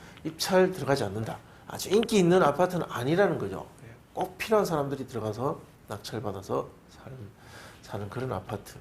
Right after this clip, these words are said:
예, 시장에서 어떤 그 매도자, 매수자의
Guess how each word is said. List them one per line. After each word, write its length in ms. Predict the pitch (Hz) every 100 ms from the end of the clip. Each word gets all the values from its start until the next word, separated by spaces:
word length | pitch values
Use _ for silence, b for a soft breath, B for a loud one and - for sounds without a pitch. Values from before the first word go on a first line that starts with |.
| - - -
예, 120 | - 80
시장에서 760 | - 131 135 139 107 110 123 B B B -
어떤 340 | 110 110 110 -
그 460 | 120 98 104 104 - - - -
매도자, 480 | 113 120 139 127 - - -
매수자의 580 | 95 - 117 123 120 135